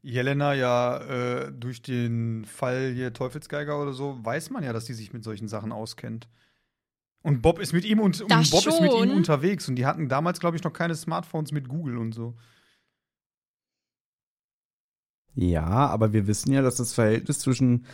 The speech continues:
Speaker 3: Justus und
Speaker 2: Mhm.
Speaker 3: Jelena nicht das Beste ist. Und deswegen ist es merkwürdig, wenn Justus auf einmal sagt, „Ah Mensch, hier, ich kontaktiere mal die Jelena und so, die ist auch recht pfiffig“ und so. Und da finde ich das eigentlich im Hörspiel ganz schön.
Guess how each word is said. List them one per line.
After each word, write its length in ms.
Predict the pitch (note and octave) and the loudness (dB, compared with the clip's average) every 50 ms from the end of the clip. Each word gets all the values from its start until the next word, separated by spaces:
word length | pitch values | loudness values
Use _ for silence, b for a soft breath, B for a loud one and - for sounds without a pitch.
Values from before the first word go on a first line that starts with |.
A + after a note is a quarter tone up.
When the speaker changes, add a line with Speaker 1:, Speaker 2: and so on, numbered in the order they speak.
| B B B B - | B B B B 0
Speaker 3:
Justus 360 | A#2+ A#2+ C3 B2+ A#2+ A#2 - | 4 4 4 6 6 6 6
und 80 | - B2+ | 6 6
Speaker 2:
Mhm. 60 | A#2 | 6
Speaker 3:
Jelena 460 | A#2+ A#2+ A#2+ C3 C3+ C#3 C#3+ C3+ C3 | 6 6 4 4 4 4 4 4 4
nicht 180 | C3 B2+ C3 - | 4 2 2 0
das 160 | D3 C#3 - - | 0 0 -2 0
Beste 500 | - C3 B2+ A#2+ - - - - A#2 G#2+ | 2 4 4 4 2 -2 -2 0 0 0
ist. 480 | - A1+ D2 D#2+ - - - - B B B B B B | 2 0 -2 -2 -2 -2 -2 -4 B B B B B B
Und 120 | - A#2 G#2+ | 2 4 4
deswegen 220 | A#2+ A#2+ C#3 C#3 | 4 6 6 4
ist 100 | C#3 B2 | 4 4
es 160 | B2+ A#2 - | 2 0 2
merkwürdig, 680 | A#2+ A2 A2 A2+ A2+ A#2+ C3 - - E3 E3+ E3+ E3+ - | 4 4 6 6 6 4 2 2 2 0 0 0 0 2
wenn 120 | C#3+ C3 B2+ | 2 4 4
Justus 340 | B2+ C#3 C3+ - D#3+ C#3 C#3 | 4 2 0 -2 -4 -2 2
auf 80 | B2+ | 2
einmal 240 | A#2 A#2 C3 C3+ A#2+ | 4 4 4 4 4
sagt, 280 | C3 B2+ C3 C3 - - | 4 4 2 2 0 0
„Ah 140 | C#3+ D#3+ D#3+ | 2 4 4
Mensch, 240 | E3+ F#3 G3+ F#3 - | 6 4 4 4 2
hier, 180 | - E3+ D#3+ C#3+ | 2 2 2 2
ich 80 | C3 | 2
kontaktiere 460 | - D3+ D3 C#3 C#3 C3 - E3 D#3 D3+ | 4 2 4 4 2 0 2 4 4 4
mal 100 | C#3+ C3 | 4 4
die 80 | B2+ | 4
Jelena 500 | C#3 F3 A3 A3+ F#3 F3 D#3+ C#3+ D3 D3 | 4 4 4 4 4 4 4 4 4 4
und 220 | C#3 B2+ B2 C3 C3 | 4 4 4 4 4
so, 160 | C#3 C#3+ C#3+ | 4 4 4
die 80 | C3 B2+ | 4 4
ist 80 | B2 C#3 | 4 4
auch 140 | C3+ B2 | 2 2
recht 160 | C#3 C3+ C3+ - | 2 0 2 2
pfiffig“ 340 | A3 - - A3+ A3 G3 | 2 4 4 2 2 4
und 120 | F#3+ F#3 F3 | 4 4 4
so. 180 | F#3 F#3+ G3 B B B B B B B B B B - - | 4 2 2 B B B B B B B B B B -8 -2
Und 140 | - D3 C#3 | 0 2 4
da 80 | D#3 C#3 | 4 2
finde 300 | - - - G#3+ B3+ C#4+ | 2 2 2 4 4 2
ich 60 | C4+ | 0
das 140 | - F#3+ F3 | -2 -2 0
eigentlich 180 | E3 F3 E3+ | 2 2 4
im 100 | E3+ E3 | 4 4
Hörspiel 280 | E3+ E3+ E3+ F3 - F3 | 4 4 2 0 0 2
ganz 200 | D3+ C3+ B2 - | 4 4 4 2
schön. 460 | - - D3 C#3+ D3+ F#3 A#3 D4+ D4 | 0 2 4 4 4 4 4 2 0